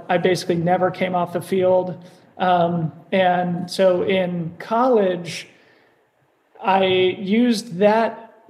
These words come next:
uh, I guess, talent transition to the midfield, uh, position for our team, and ultimately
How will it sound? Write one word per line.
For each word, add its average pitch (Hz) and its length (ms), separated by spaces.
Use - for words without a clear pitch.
uh, 175 440
I 190 100
guess, 185 280
talent 208 840
transition 202 580
to 190 120
the 175 80
midfield, 175 920
uh, 165 360
position 175 800
for - 180
our 175 140
team, 175 480
and 170 640
ultimately 196 540